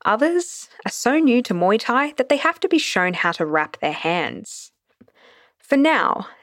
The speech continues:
this Muay Thai retreat is the closest that any of us will get to intensive training in Thailand, which is a rite of passage for those who take up the sport. A typical day here in Ocean Grove will consist of pad work, sparring, and some strength training.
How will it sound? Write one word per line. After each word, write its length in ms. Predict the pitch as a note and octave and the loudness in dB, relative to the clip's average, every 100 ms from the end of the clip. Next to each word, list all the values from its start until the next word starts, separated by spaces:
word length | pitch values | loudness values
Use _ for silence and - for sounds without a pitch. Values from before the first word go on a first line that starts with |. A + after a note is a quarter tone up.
| _ | _
this 260 | G#3 E4+ - | 0 0 2
Muay 260 | B3 A#3 | 2 4
Thai 300 | A#3 - G3 | 2 0 0
retreat 560 | F#3+ F3+ - - F3+ - | 0 -2 -2 -2 -2 -2
is 120 | - F3+ | -6 -4
the 80 | |
closest 600 | F#3+ - B3+ B3+ - A#3+ - | -6 -2 0 0 0 0 0
that 160 | - - | -2 0
any 220 | G3+ G3+ | 2 2
of 140 | E3+ | 2
us 240 | D#3+ F3 - | -2 -4 -2
will 100 | E3+ | 0
get 300 | E3 E3 - | 0 -2 -2
to 100 | F3 | -4
intensive 560 | E3 - F3 - D#3+ | -2 -2 -4 -4 -6
training 420 | - F3 D#3+ D#3+ | -4 -2 -2 -2
in 120 | D#3 D#3+ | -4 -4
Thailand, 640 | - D3+ E3 D#3+ - - - - - - _ | -2 -2 0 -4 -6 -10 -16 -20 -20 -20 _
which 160 | A#3+ C#4 | 0 2
is 120 | C4 | 2
a 40 | |
rite 300 | B3+ C4 C4 | 2 2 0
of 100 | A3+ | -2
passage 540 | - F3+ - D#3+ D#3+ - | -2 -2 0 -4 -4 -6
for 160 | - | -2
those 300 | F3 E3+ E3+ | 2 2 2
who 80 | - | -4
take 320 | E3 E3 D#3+ | -2 -2 0
up 160 | D#3+ - | -4 -4
the 80 | D#3+ | -6
sport. 520 | - F3 E3 - - _ _ _ _ _ _ _ _ _ | -4 0 0 -2 -6 _ _ _ _ _ _ _ _ _
A 40 | A#3+ | -10
typical 500 | - F4+ F#4+ F#4 E4+ | -2 0 0 2 2
day 300 | A#3 G3+ G3 | 4 2 2
here 280 | F#3+ F#3+ F#3 | 0 0 2
in 120 | F3+ | 2
Ocean 400 | F3+ F#3 - G3+ | 0 0 0 0
Grove 480 | F3+ D#3+ E3 F3 - - - _ | 2 2 0 -2 -8 -20 -20 _
will 80 | A3 | -2
consist 540 | - A#3 - A#3 - | 2 -2 2 -2 0
of 100 | F#3 | -4
pad 340 | - - A3+ - | -2 -2 0 0
work, 360 | A#3+ A#3 - | 2 0 -4
sparring, 800 | - - - F#3 F#3 F#3 F#3 F#3 - | -16 -6 0 2 2 0 -2 -6 -4
and 160 | F#3 F3+ | -4 -2
some 180 | F3+ | -4
strength 480 | F3 - - B3 - | -4 -4 0 -2 -4
training. 560 | - E3+ C#3+ - - | -6 -4 -4 -6 -8